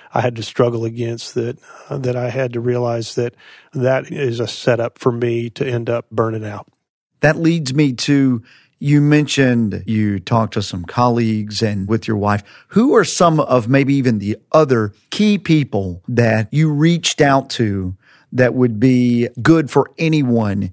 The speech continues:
Speaker 2: to be able to kind of reach out to that might be struggling with this work-life balance and, as the word you used, burnout? Who would be someone that they could reach out to and feel confident that they would be able to help them through this?
Speaker 1: You know, I think that over time,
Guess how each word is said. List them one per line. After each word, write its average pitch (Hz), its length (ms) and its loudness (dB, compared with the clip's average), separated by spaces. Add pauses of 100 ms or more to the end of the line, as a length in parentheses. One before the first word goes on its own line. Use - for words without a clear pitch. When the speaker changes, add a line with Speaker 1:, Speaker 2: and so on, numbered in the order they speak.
Speaker 2:
to 123 100 -2
be 117 120 2
able 117 140 0
to 110 80 0
kind 110 220 0
of 101 100 -2
reach 147 260 -2
out 131 220 2
to 123 180 0
that 113 140 -2
might 127 320 -2
be 117 100 -2
struggling 113 800 0
with 101 200 -2
this 104 400 -2
work-life 123 640 2
balance 110 400 0
and, 110 100 0
as 110 240 -2
the 131 100 -2
word 117 240 0
you 113 80 0
used, 107 260 -2
burnout? 113 520 0 (180)
Who 175 140 2
would 208 160 0
be 156 100 2
someone 127 560 2 (460)
that 131 180 2
they 135 140 4
could 135 180 0
reach 160 440 0
out 123 240 2
to 110 400 0
and 123 180 0
feel 120 160 2
confident 117 680 0
that 117 200 0
they 135 120 4
would 117 200 0
be 117 100 2
able 107 160 -2
to 98 80 -4
help 95 280 -8
them - 180 -12
through - 280 -16
this? - 300 -12
Speaker 1:
You 165 240 -2
know, 175 160 0
I 147 140 -2
think 196 400 0
that 123 320 -2
over 156 200 0
time, 135 600 -2